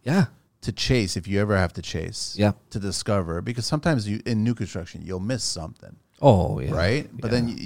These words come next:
Speaker 2: you'll problem solve a lot faster if it was run a certain way.
Speaker 1: I already know this goes to the air, this goes to here.
Speaker 2: Yes.
Speaker 1: This makes
Speaker 2: Yes.
Speaker 1: sense, right?
Speaker 2: Exactly.
Speaker 1: Not, "Oh my God. Oh no. This one went here. Oh, I don't know. What the, but I tap, why did I tap this one?"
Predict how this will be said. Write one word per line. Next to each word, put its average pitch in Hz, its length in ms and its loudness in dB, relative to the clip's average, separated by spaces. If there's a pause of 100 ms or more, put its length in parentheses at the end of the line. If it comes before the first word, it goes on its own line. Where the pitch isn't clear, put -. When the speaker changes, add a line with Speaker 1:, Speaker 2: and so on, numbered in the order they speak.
Speaker 2:
you'll 117 240 0
problem 131 420 0
solve 104 260 0
a 95 60 0
lot 85 180 0
faster 135 480 -2
if 85 100 -6
it 90 120 -2
was 87 180 -4
run 95 340 0
a 85 60 -2
certain 82 380 -8
way. 98 240 -4
Speaker 1:
I 104 60 2
already 104 200 6
know 98 360 6 (160)
this 101 180 0
goes 101 280 0
to 95 120 0
the 98 160 8
air, 101 180 6
this 104 220 2
goes 104 260 -2
to 101 160 4
here. 101 160 6
Speaker 2:
Yes. 101 340 2
Speaker 1:
This - 200 2
makes 131 100 2
Speaker 2:
Yes. 98 140 0
Speaker 1:
sense, - 560 0 (120)
right? 98 240 -2
Speaker 2:
Exactly. 65 200 -2 (360)
Speaker 1:
Not, 110 300 2 (240)
"Oh - 40 -20 (100)
my - 80 -14
God. - 400 -12 (640)
Oh 98 100 0
no. 90 320 -6 (880)
This 110 180 -2
one 101 200 -2
went 101 160 -8
here. - 260 -20
Oh, 110 120 -20 (120)
I - 20 -20
don't 110 200 -4
know. 110 100 -2
What 107 180 -14
the, - 80 -20
but 107 160 -6
I 107 100 -2
tap, - 260 -6
why 123 160 -6
did 123 120 -8
I 117 100 -6
tap 127 280 -10
this - 260 -12
one?" 120 180 -10